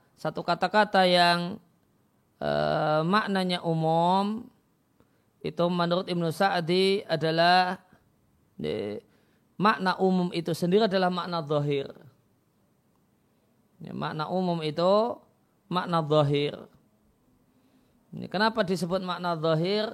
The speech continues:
Karena ada kemungkinan yang lainnya. Yaitu kemungkinannya adalah ternyata tidak seluruhnya yang dimaksudkan.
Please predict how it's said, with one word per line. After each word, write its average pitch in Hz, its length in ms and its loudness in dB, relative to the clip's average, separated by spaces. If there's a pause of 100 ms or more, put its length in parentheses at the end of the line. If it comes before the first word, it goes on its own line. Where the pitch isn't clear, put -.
Karena 175 400 -6
ada 180 560 -2
kemungkinan 170 480 -6
yang 202 240 -2
lainnya. 196 400 -2 (1080)
Yaitu - 320 -10
kemungkinannya 175 760 -4
adalah 185 400 2 (400)
ternyata 185 400 -4
tidak 196 360 2
seluruhnya 214 680 6
yang 156 160 -2
dimaksudkan. 147 680 -10